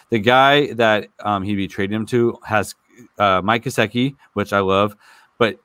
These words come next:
the only other tight ends on his roster right now are Luke Wilson and Ross Dwelly. Like, nobody else at tight end, so he definitely needs tight end help. Um, and he's, he's fine at running back. He's got Jacobs, he's got, uh, Clyde Edwards-Helaire,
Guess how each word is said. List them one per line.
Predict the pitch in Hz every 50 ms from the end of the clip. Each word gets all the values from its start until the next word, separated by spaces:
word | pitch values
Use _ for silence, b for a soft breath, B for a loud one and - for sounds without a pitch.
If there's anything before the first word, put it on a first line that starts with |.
| _ 95
the | 101 117 120 -
only | - 135 135 135 131
other | 123 123 120 113
tight | - 113 107 107 104
ends | 110 110 107
on | 104 101
his | 98 90 87
roster | 95 95 95 98 - - 143 131
right | 127 131 131 127
now | 139 135 139 143 151 143 147 _ b b b b b b b b
are | - 101 104 104 101 101 98 98 92
Luke | 98 123 131 127 - 110
Wilson | 113 117 113 - 131 123 120
and | 110 101 95 95
Ross | 95 95 95 95 -
Dwelly. | - 101 95 87 80 80 82 78 - _ _ _ _ _ _ -
Like, | 92 87 - _ _ 101
nobody | 98 104 117 139 143 147 127 131 127 120 110
else | 104 107 107 -
at | 104
tight | - 107 107 101 92
end, | 92 95 107 123 - _ _ _
so | - 120 113
he | 95 135 151
definitely | 127 101 120 117 117 113 - 120 107 98
needs | 87 90 92 92 98 95 - -
tight | - - 104 98 92
end | 92 95 104 117
help. | 139 147 160 156 - _ b b b b b b b b b
Um, | 101 104 104 98 95 95 92 -
and | 113 113 110
he's, | 104 127 135 120 - - - _
he's | - 120 -
fine | - - 127 131 123
at | 113 95
running | 95 95 101 104 104
back. | 110 110 113 113
He's | - - 101 92
got | 101 98 87 87
Jacobs, | - - 120 107 107 - - 117 113 110 107 110 104 104 - - b b b b b
he's | b - 104 98 92
got, | 98 104 98 95 92 92 90 -
uh, | - 98 95 92
Clyde | - - 113 110
Edwards-Helaire, | 110 107 107 104 104 95 - 110 98 95 98 101 101 101 101 101 101 104 101